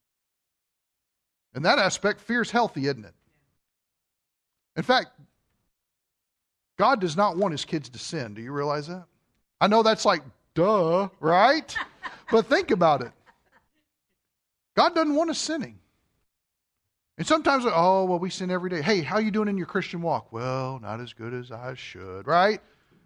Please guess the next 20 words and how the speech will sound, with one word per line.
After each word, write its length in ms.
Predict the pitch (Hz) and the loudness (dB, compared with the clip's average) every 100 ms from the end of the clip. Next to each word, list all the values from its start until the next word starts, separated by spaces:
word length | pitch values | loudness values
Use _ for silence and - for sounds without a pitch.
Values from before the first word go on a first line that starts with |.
| _ | _
That's 200 | 214 277 | 2 4
like 180 | 294 185 | 2 4
every 220 | 175 220 | 2 2
person 380 | 220 214 202 185 | 2 0 0 -2
you 100 | 185 | -2
talk 320 | 185 170 160 - | 0 0 -2 -6
to 120 | 131 | -8
when 160 | 123 | -8
you 140 | 131 135 | -4 -2
ask 240 | 131 - | -2 -2
that 180 | 135 117 | -4 -4
question. 440 | - 104 - - - _ _ _ _ - | -8 -8 -10 -20 -20 _ _ _ _ 0
"Oh, 140 | 156 | 2
I'm 180 | 185 180 | 4 4
being 240 | 165 185 | 2 2
held 280 | 180 170 185 | 2 2 2
accountable. 640 | 180 - 156 147 135 139 127 | 0 -2 -2 -2 -2 -4 -4
Here 240 | 143 156 | -4 -2
we 160 | 170 160 | -2 -2
go. 420 | 135 120 113 | -2 -4 -6